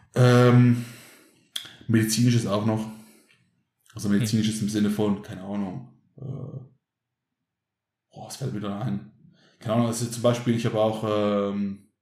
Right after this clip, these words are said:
Speaker 1: so Pharmakologie, Neurologie, auch so Alzheimer-Medikamente, die ja alle gefällt sind, mit dem Beta-Amyloid-Antikörper und sowas. Solche Dinge schaue ich mir, habe ich mir reingezogen schon. Äh, ja,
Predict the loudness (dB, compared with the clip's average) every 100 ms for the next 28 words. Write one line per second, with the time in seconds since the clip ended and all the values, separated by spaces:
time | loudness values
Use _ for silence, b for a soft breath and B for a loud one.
0 | _ -10 -2 2 2 2 2 0 0 -4
1 | -4 -4 -6 -8 -6 2 4 6 4 2
2 | 4 4 4 0 -10 -6 0 2 2 2
3 | 2 2 2 0 -2 -2 0 2 2 0
4 | -4 -2 -2 -2 -6 -6 -4 -4 -4 -2
5 | -2 -4 -4 -4 -6 -14 -12 -12 -10 -10
6 | -8 -8 -8 -6 -4 -2 -2 -4 -6 -8
7 | -8 -8 -10 -8 -8 -8 -8 -10 -8 -8
8 | -8 -8 -16 B B B B B -12 -8
9 | -6 -6 -6 -6 -6 -8 -8 -12 -10 -6
10 | -4 -2 -2 -4 -2 -2 -2 -4 -4 -6
11 | -14 _ _ b b b b b b b
12 | b -12 -8 -6 -6 -10